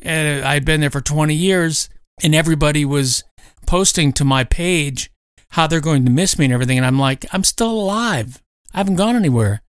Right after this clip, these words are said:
It was like a public funeral. Yeah, it was crazy. How many Americans are getting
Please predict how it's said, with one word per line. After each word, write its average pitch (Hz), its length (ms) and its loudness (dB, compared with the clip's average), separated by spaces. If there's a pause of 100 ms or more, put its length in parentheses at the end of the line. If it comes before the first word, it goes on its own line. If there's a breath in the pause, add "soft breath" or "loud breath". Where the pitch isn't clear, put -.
(120)
It - 240 -20
was 226 120 -4
like 240 140 0
a 202 60 -8
public 202 340 -2
funeral. 214 600 0
Yeah, 147 240 2
it - 20 0
was 98 140 -2
crazy. 110 600 -6 (960 loud breath)
How 233 100 0
many 247 160 2
Americans 220 480 0
are 131 60 -2
getting 151 320 0